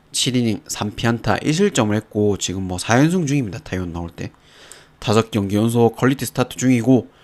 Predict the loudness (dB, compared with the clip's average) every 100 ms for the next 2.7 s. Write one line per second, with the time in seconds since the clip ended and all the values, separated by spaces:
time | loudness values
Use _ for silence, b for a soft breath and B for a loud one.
0 | b b b b -2 0 0 4 6 6
1 | 4 -4 -8 -4 2 4 4 4 2 2
2 | 2 0 -4 -2 -4 -4